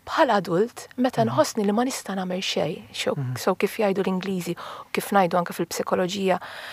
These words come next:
Speaker 1: eh, dak is-sense of helplessness
Speaker 2: Mhm.
Speaker 1: li naqta' qalbi, xi daqiet, the easy way out seems
Speaker 2: Mhm.
Speaker 1: nikkontempla anke s-suwiċidju.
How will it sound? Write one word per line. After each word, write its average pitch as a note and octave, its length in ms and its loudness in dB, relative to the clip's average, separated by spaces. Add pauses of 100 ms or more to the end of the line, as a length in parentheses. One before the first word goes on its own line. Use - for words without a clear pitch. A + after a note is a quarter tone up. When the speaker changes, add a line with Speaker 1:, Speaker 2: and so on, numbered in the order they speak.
(180)
Speaker 1:
eh, - 240 0
dak F#3 220 0
is-sense - 400 2
of F3+ 120 -4
helplessness F#3+ 1000 -4
Speaker 2:
Mhm. B2 280 -4
Speaker 1:
li F#3 100 0
naqta' - 320 0
qalbi, F3+ 440 -6 (480)
xi - 140 -12
daqiet, - 500 0 (240)
the B3+ 120 -4
easy A3+ 280 0
way F3 200 0
out E3+ 240 0
seems - 720 -4 (320)
Speaker 2:
Mhm. B2+ 280 -4 (180)
Speaker 1:
nikkontempla A3+ 760 0
anke G#3 160 -4
s-suwiċidju. E3 760 -6